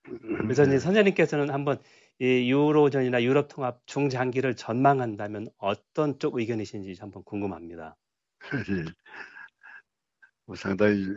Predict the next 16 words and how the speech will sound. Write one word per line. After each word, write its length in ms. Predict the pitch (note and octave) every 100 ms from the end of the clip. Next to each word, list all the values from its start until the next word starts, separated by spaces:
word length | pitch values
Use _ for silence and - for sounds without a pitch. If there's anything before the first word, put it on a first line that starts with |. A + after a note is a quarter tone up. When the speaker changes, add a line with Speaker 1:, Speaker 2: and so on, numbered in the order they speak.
| G2+ -
Speaker 2:
음, 360 | A2 F#2 A#2 A#2+ _ - - E2 G#2 -
기본적인 640 | - G#2 G2+ F#2 F2+ F#2 -
정말 200 | F#2+ F2 D#2
아주 180 | E2 E2 _ _ _ _ _
그 640 | - E2 D#2+ _ - - -
중요한 720 | - G#2 F#2+ F#2 D#2+ F#2 B2 A#2 _ _ -
크루시아-, 500 | - F2+ - F2+ F#2 -
크루시아한 580 | - A2 F2+ G2+ F2+ G2
그런 180 | F2 F#2
질문인 420 | - F#2+ E2+ E2 F2+
것 80 | F#2+
같습니다. 420 | E2+ - F2+ D#2+ _ _ _ _ _ _ -
지금 760 | A#2+ A2+ A#2+ A#2 A#2+ A#2+ A#2
우리 240 | B2 A2 G#2
안 200 | G#2+ G#2
교수님이 720 | G#2+ - A2+ A#2 A2+ A2